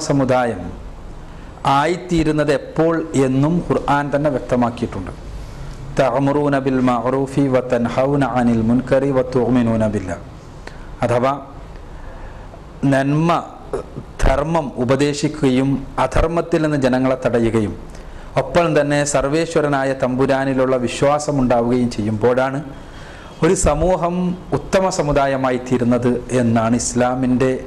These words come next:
ഈ രംഗത്തുള്ള കാഴ്ചപ്പാട്. മുസ്ലിം സമൂഹത്തിൻ്റെ നല്ല ഭൂതകാലത്ത് അവർ ഈ ഉത്തരവാദിത്തങ്ങൾ ഏറ്റെടുത്തത്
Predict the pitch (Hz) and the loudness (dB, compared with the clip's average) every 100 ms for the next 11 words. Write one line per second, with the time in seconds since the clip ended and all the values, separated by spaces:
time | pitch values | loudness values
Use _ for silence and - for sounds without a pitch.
0 | 117 120 107 110 - 113 123 104 98 104 | 0 0 0 -4 -4 -4 -2 -2 -4 -6
1 | - 90 - - - - - - - - | -8 -8 -10 -18 -18 -18 -18 -16 -16 -16
2 | - - - - - - - - - - | -16 -14 -14 -14 -14 -14 -14 -14 -14 -14
3 | - - 143 160 - 202 208 202 175 170 | -14 -12 -2 0 2 0 0 0 2 0
4 | 165 - 160 151 160 165 156 - - - | -2 0 0 4 4 2 0 -4 -10 -12
5 | - - - 143 135 156 170 - 151 156 | -14 -14 -2 0 2 2 0 0 0 2
6 | 139 117 107 - 98 - - - - - | 2 0 -4 -8 -8 -10 -14 -14 -16 -14
7 | - - 151 170 185 160 170 170 165 165 | -8 0 2 2 0 0 0 2 2 4
8 | 175 170 170 180 175 165 151 160 143 - | 2 0 -2 0 2 2 2 0 -2 0
9 | 139 | 0